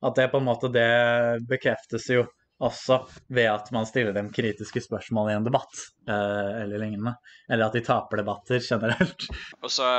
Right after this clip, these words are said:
Speaker 2: så er jo ikke den norske ekstreme høyresiden bare, bare Sian heller. Man har jo også, eh, den terroristiske organisasjonen D N M. Eh, og de er jo også noe vi må tenke på, for de har jo forbindelser til Sian.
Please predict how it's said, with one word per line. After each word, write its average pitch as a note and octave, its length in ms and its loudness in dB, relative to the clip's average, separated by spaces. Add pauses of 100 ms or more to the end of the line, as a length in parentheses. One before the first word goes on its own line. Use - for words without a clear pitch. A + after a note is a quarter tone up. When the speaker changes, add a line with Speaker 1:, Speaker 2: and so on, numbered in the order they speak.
(160)
Speaker 2:
så B2 160 -2
er C3 80 2
jo G#2+ 80 -2
ikke B2 160 -6
den A#2+ 160 -6
norske A#2+ 160 -8
ekstreme A2 400 -6
høyresiden F#2+ 480 -6
bare, F#2+ 320 -4 (480)
bare F#2+ 160 -6
Sian F#2+ 400 -6
heller. G2+ 480 -4
Man G#2 80 -12
har G#2+ 160 -6
jo F#2+ 80 -8
også, G2 300 -6 (580)
eh, F2+ 360 -8 (120)
den G2 240 -12
terroristiske G2 720 -8
organisasjonen F#2 800 -12
D G2 160 -8
N G2+ 220 -4
M. F2+ 100 -18 (640)
Eh, F2+ 400 -6
og G#2+ 80 -14
de A#2 140 -2
er A2 80 0
jo A2 100 -2
også G2 140 -6
noe G#2 80 -12
vi - 20 -14
må G#2+ 80 -10
tenke G#2+ 240 -8
på, F#2+ 160 -6
for G#2 160 -20
de G#2+ 160 -16
har G#2+ 160 -4
jo - 80 -18
forbindelser G#2+ 480 -8
til A#2 160 -8
Sian. G2 400 -8